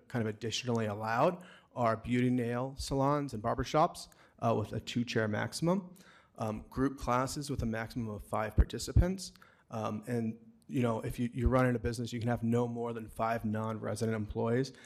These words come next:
and it is required that the owner of the property, the, the, the, the person who lives there is the, is the business operator.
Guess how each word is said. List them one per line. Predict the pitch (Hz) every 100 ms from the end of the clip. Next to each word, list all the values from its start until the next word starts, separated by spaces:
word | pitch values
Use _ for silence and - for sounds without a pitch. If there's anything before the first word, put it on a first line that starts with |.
| - -
and | 131
it | 139
is | 156
required | 151 - 127 131 135 127
that | 120 -
the | 120 113 110 - - _ _
owner | 143 139 139 131
of |
the | 120
property, | - 123 - 120
the, | 110 107 - - 127
the, |
the, | 117 110 107 -
the | -
person | - 139 131
who | 120
lives | 110 110 127 113
there | 113 110 107 -
is | - 113
the, | 110 - _ 147
is | 127
the | 117
business | 120 113 107 107
operator. | 101 - - 98 -